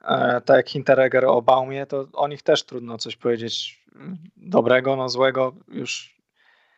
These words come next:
już coś można. E, i wcale bym się nie zdziwił faktycznie, żeby w końcu spadli, bo wzmocnień raczej też do końca okienka już tam,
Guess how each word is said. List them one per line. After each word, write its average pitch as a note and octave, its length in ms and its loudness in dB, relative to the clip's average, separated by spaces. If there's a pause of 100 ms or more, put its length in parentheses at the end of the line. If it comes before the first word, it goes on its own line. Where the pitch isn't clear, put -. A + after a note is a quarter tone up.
(240)
już C#3 160 -6
coś D3 200 0
można. A#2 380 2 (840)
E, A#2 580 -12
i - 80 -14
wcale C#3 300 8
bym B2+ 80 -6
się C#3 160 0
nie C3 100 -8
zdziwił B2 300 -4
faktycznie, A#2+ 440 -4
żeby A2+ 300 -2 (120)
w - 80 -20
końcu A#2+ 640 0
spadli, B2 520 2
bo A#2+ 220 -12 (1300)
wzmocnień C3 640 0
raczej B2+ 280 -4
też - 380 -4 (840)
do C3 160 -8
końca B2+ 300 -4
okienka A#2+ 360 -4
już A#2+ 160 -4
tam, B2 260 -10